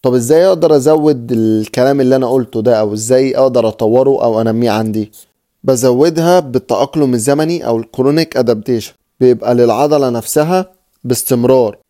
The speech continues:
في تلات حاجات لازم نركز عليهم، الوان ار ام بتاعك، هايبرتروفي،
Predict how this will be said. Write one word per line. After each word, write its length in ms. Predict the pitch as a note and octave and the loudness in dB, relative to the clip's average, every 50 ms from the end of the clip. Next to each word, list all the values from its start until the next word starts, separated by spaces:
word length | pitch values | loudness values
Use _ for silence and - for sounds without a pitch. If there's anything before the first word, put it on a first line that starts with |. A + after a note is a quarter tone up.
| _ _ _ _ | _ _ _ _
في 180 | _ - D#3+ E3+ | _ -2 -2 0
تلات 280 | E3+ F#3+ F3+ F3+ E3+ | 2 2 2 2 0
حاجات 420 | D#3+ - C#3+ B2+ B2+ D3+ D#3+ - - | 0 -2 -4 0 0 0 0 0 0
لازم 240 | D#3 D3+ C#3 C#3+ C3+ | -2 -2 0 -2 -2
نركز 400 | B2 B2+ C3+ C3 - C3 A2 A2+ | 0 0 -2 -2 -2 -4 -2 0
عليهم، 220 | G#2 G#2+ G#2 G2 - _ _ _ _ _ _ - | 0 0 0 -2 -6 _ _ _ _ _ _ -10
الوان 280 | B2 A#2+ B2+ C3 C3 | -4 -2 0 0 2
ار 200 | B2+ B2 A#2 A#2+ | 0 0 0 0
ام 120 | B2+ B2+ A#2+ | -2 -2 -2
بتاعك، 560 | A2+ - - B2+ C3 C3+ D3 C#3+ _ _ _ _ _ _ _ _ _ _ _ _ _ _ _ | -4 -4 -2 -2 -2 -2 -4 -6 _ _ _ _ _ _ _ _ _ _ _ _ _ _ _
هايبرتروفي، 840 | C#3 C#3+ D3+ C3+ C#3 C3+ B2+ - - C#3+ E3 E3 - G3 G3 F#3+ | 0 0 2 2 0 -2 -2 -2 -2 -2 -2 -2 0 -2 -2 -2